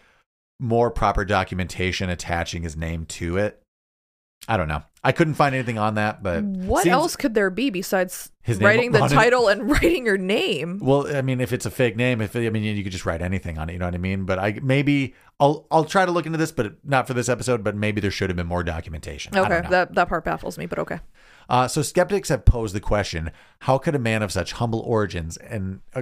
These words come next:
Speaker 1: have a great understanding of, like, high society and of a woman's perspective? And his writing seemed just kind of beyond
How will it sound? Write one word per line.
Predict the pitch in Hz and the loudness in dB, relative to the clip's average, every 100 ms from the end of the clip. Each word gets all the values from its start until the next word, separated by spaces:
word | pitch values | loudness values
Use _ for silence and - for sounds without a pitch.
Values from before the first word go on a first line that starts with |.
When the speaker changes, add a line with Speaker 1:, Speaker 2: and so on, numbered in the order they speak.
| 127 | -6
Speaker 1:
have | 120 | -4
a | 107 | -2
great | 107 120 120 | -2 -2 -2
understanding | 117 101 - 110 101 95 | -4 -4 -2 -2 -2 -2
of, | 90 | -2
like, | 87 - - - - | -6 -8 -20 -20 -2
high | 123 131 | 2 2
society | 131 - 107 104 104 101 104 | 2 2 2 4 2 0 -2
and | 113 101 95 | -2 -2 -2
of | 90 | -2
a | 107 | -2
woman's | 107 113 101 | -2 -2 -2
perspective? | 101 92 - 90 101 95 | -4 -4 -2 -2 -2 -2
And | 98 | -2
his | 110 | -2
writing | 104 127 135 117 | 2 2 0 -4
seemed | - 107 | -4 -2
just | 101 - | -2 -4
kind | 107 98 | -4 -4
of | |
beyond | 90 104 98 98 | -4 -4 -2 -2